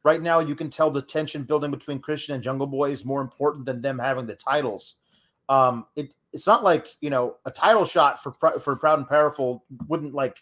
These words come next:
elevate them in the status of the show. They're arguably in a better position now working with Eddie against Yas than they would be as just, as tag champs.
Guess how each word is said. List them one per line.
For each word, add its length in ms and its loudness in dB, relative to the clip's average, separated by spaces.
elevate 560 6
them 300 2
in 100 -4
the 80 -2
status 680 -2
of 460 4
the 160 -12
show. 560 0
They're 220 2
arguably 640 4
in 80 -4
a 200 -6
better 280 4
position 720 -10
now 580 -4
working 340 2
with 240 -4
Eddie 320 0
against 420 -8
Yas 440 0
than 100 -14
they 200 -4
would 220 0
be 220 -6
as 140 -10
just, 320 -12
as 160 -12
tag 320 -6
champs. 460 -18